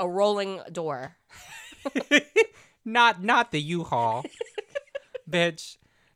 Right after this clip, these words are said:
Speaker 2: Not the U-Haul. The storage, the
Speaker 1: Yeah.
Speaker 2: storage units. Oh
Speaker 1: Yeah,
Speaker 2: my gosh.
Speaker 1: yeah.
Speaker 2: Um, okay, so I am conflicted because with Tyler, I would, first of all, we would not let it get that bad.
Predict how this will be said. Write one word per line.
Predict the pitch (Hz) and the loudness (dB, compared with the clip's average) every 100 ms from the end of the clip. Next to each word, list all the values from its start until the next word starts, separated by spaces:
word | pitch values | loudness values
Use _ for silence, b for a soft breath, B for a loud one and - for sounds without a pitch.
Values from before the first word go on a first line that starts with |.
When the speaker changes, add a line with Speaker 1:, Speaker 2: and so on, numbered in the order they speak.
| - | -8
Speaker 2:
Not | 165 170 | -6 -4
the | 147 | -6
U-Haul. | 139 139 135 143 135 123 | -6 -6 -6 -4 -4 -4
The | 117 123 | -4 -4
storage, | - - 165 156 147 143 - 139 139 | -4 -4 0 0 -2 -4 -10 -8 -4
the | 147 | 0
Speaker 1:
Yeah. | 226 | 2
Speaker 2:
storage | 214 156 143 135 | 2 2 -2 -6
units. | 120 113 - | -8 -8 -10
Oh | 139 | -8
Speaker 1:
Yeah, | 113 190 | -4 -4
Speaker 2:
my | |
gosh. | 143 104 | -4 -6
Speaker 1:
yeah. | 180 185 165 175 _ _ | -6 -8 -8 -12 _ _
Speaker 2:
Um, | 151 151 143 143 - | -2 0 0 -4 -8
okay, | 156 156 117 101 | -10 -6 -8 -10
so | 113 - 131 123 117 _ _ _ _ | -10 -2 -2 -2 -6 _ _ _ _
I | 135 | -4
am | 143 139 | -4 -4
conflicted | 131 120 117 - 98 95 | -8 -10 -14 -12 -14 -14
because | 110 - 113 107 107 - | -16 -12 -8 -8 -8 -12
with | 131 143 | -14 -14
Tyler, | - 151 147 156 160 165 b b b b b b b _ | -14 -10 -10 -8 -10 -12 b b b b b b b _
I | 143 147 156 | -2 -2 -4
would, | 139 151 147 147 147 143 - _ _ _ | -8 -8 -6 -6 -8 -10 -18 _ _ _
first | - 226 - | -4 -2 -2
of | 135 | -2
all, | 107 92 104 - _ _ _ _ _ _ | -2 -4 -8 -14 _ _ _ _ _ _
we | 143 180 | -6 -4
would | 175 | -4
not | 160 127 | -4 -4
let | 120 | -4
it | 110 | -4
get | 107 104 | -8 -10
that | 98 | -10
bad. | 101 98 | -12 -14